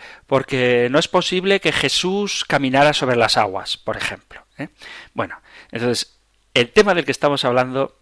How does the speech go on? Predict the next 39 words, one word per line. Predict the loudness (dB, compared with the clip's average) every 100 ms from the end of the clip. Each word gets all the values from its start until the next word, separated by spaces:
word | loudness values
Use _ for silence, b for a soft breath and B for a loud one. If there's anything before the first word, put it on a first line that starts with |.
| _ -12
no | -2 2
es | 2 0 -8 -6
el | -6 -6
Dios | -2 0 -2 -8
de | -6 -4
Jesucristo, | -4 -4 -6 -8 -10 -6 -6 -8 -12 -20 _ _ -12
no | -8
es | -6 -6 -6
el | -4
Dios | -2 -2 -2
que | -6
se | -8
nos | -4 -6 -6 0
ha | 2
revelado, | 2 0 0 0 -2 -10 B B B B
tampoco | 4 4 4 6
es | 4
el | 0 0
Dios | 2 2 0
de | -4
los | -4
judíos, | -6 -2 2 4 2 0 B B B
ni | -6 -2 0 0 -2
el | -4 -4
Dios | -2 0 2 0
de | -4
los | -8 -8
musulmanes, | -10 -8 -2 0 0 -4 -8 B B
ni | -8 -4
el | -2
Dios, | 0 0 0 -2
si | 0 2
lo | 2 0
hubiera, | -2 -2 0 -2 -4 B B
de | -10 -8
los | -6 -8
budistas, | -10 -6 -4 -4 -8 -14 -14 _
¿de | -10
acuerdo? | -2 0 0